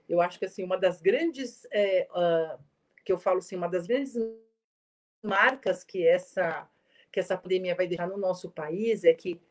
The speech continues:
ainda bem que a gente tem um sistema único de saúde, né? Senão o saldo, né, final, que a gente nem sabe ainda quando vai ser possível avaliar o impacto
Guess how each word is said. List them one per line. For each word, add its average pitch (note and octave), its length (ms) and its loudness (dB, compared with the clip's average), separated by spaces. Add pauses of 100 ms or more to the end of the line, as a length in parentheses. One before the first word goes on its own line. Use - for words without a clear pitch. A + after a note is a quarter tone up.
(220)
ainda G3+ 520 4
bem E3+ 360 -2
que F#3 140 -4
a F3 60 4
gente E3+ 280 -8
tem E3 280 -8
um E3 40 -10
sistema D#3 520 -4
único D3+ 360 -8
de - 60 -18
saúde, C#3 580 -8 (640)
né? C#3+ 140 -8
Senão D#3 420 0
o E3 60 4
saldo, D#3 640 4
né, D3 260 -10
final, D3+ 500 -2
que D3 120 -6
a C3+ 40 -6
gente D#3+ 260 -10
nem A#3 180 -4
sabe A3 600 2 (140)
ainda F#3 400 2
quando E3 320 2
vai D#3+ 140 8
ser E3 160 -4
possível D3+ 580 -4
avaliar C#3+ 760 -2
o D3 40 -10
impacto D3 380 -6